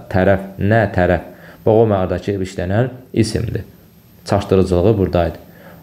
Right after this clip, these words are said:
Artıq yəqin ki, digərlərini də bilirsiniz. Məna növlərini əzbərləməlisiniz, yadda saxlamalısınız. Ay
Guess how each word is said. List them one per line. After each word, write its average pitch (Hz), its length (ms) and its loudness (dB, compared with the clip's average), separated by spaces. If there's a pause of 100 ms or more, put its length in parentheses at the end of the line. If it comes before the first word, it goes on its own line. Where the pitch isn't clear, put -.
Artıq 110 320 2
yəqin 104 240 2
ki, 101 80 0
digərlərini 92 380 2
də 113 80 2
bilirsiniz. 87 360 -4
Məna 92 260 0
növlərini 87 360 0 (120)
əzbərləməlisiniz, 85 800 0
yadda 90 240 2
saxlamalısınız. 87 680 0 (280)
Ay 110 260 4